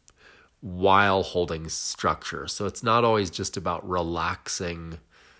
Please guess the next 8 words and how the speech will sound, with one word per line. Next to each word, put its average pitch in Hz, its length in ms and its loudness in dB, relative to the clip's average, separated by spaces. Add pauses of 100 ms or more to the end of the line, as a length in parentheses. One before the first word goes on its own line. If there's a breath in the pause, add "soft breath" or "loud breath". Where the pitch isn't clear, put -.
(680 soft breath)
into 95 400 0
a 85 60 4
Raggedy 85 580 2
Ann 85 240 -2
doll. 64 500 -8
It's 87 240 -8
about 87 520 -2 (200)
having 87 760 0